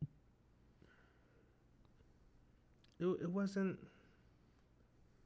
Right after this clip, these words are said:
it wasn't that long. Reason being, I had to catch the plane home.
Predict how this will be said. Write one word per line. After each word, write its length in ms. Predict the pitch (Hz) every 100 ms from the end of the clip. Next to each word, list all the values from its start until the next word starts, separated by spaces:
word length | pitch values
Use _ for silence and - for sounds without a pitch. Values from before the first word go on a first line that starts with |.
| - - - -
it 80 | 139
wasn't 340 | 160 151 127
that 140 | 120
long. 420 | 104 120 117 92 104 - -
Reason 340 | 139 147 139 120
being, 480 | 131 135 117 113 123 - - - - - - - - - - - - - - 120
I 40 |
had 100 | 127
to 60 | 117
catch 320 | - 135 135
the 80 | -
plane 460 | - - 120 120 104
home. 240 | 101 85